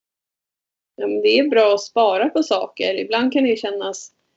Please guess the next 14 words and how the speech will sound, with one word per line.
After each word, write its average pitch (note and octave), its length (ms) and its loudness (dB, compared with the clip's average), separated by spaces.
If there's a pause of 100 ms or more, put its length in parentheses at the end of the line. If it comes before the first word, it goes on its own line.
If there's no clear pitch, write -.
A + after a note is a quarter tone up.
(520)
som G#3 180 -2
att G3+ 100 -4
det F#3+ 60 -8
bara F#3 200 4
ligger G3 300 0
där F#3 200 4
och F3+ 60 -4
tar E3+ 100 -2
plats. - 500 -4
Men G#3 120 -2
sen C#4+ 260 0
helt G#3+ 140 0
plötsligt A3+ 460 -4
så G3 540 0